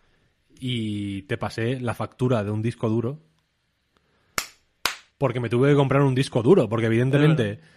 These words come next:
Speaker 1: me, no, te
Speaker 2: Es
Speaker 1: mandan
Speaker 2: verdad.
Speaker 1: la consola para que la pruebes y tienes disco duro para instalar dos juegos, pero te han mandado diez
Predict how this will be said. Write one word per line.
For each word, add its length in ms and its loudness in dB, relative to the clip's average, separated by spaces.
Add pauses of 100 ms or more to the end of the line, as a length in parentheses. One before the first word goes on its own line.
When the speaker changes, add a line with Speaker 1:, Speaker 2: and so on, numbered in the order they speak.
(180)
Speaker 1:
me, 400 -6
no, 720 -8
te 80 0
Speaker 2:
Es 20 -2
Speaker 1:
mandan 160 -2
Speaker 2:
verdad. 120 2
Speaker 1:
la 80 0
consola 360 -2
para 80 -8
que 80 -6
la 120 -6
pruebes 500 0 (280)
y 100 -6
tienes 280 -2
disco 280 -4
duro 240 -2
para 100 -4
instalar 560 -4 (100)
dos 300 -4
juegos, 460 -12 (140)
pero 140 -6
te 80 -4
han 60 -2
mandado 560 -2 (220)
diez 580 -6